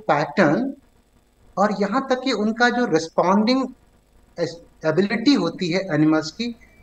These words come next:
और plants की, ये भी different होती है against external stimuli।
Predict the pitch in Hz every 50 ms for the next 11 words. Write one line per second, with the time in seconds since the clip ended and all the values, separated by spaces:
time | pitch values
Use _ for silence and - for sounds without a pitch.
0 | - _ _ _ - 190 196 190 185 165 156 170 180 - - - 247 214 208 233
1 | 214 254 247 - 156 170 - - 160 180 175 - 139 131 - - 160 139 117 113
2 | - - - 156 156 156 175 202 208 - - - - - _ 180 185 185 - -
3 | - - 180 170 170 170 175 160 156 151 - - - 151 139 127 113 - -